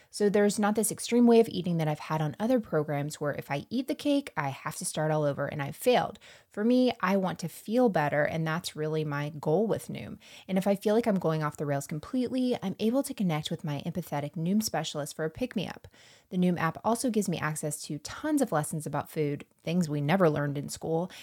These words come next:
and using Noom for just ten minutes a day has really changed my way of thinking of food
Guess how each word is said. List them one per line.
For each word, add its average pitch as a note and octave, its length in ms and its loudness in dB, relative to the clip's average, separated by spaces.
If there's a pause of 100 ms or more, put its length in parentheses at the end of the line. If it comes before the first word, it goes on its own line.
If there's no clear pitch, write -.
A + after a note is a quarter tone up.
(160)
and G3+ 240 2
using A#3 300 6
Noom G#3+ 180 6
for G3 120 -4
just E3 200 -4
ten G#3+ 220 0
minutes G#3 240 2
a F#3 80 -2
day D3+ 280 4
has D#3+ 220 -2
really A#3+ 320 0
changed G3 300 -2
my F#3+ 100 0
way D#3 220 0
of D3+ 80 -4
thinking D3 340 -8
of D3+ 120 -6
food - 420 -2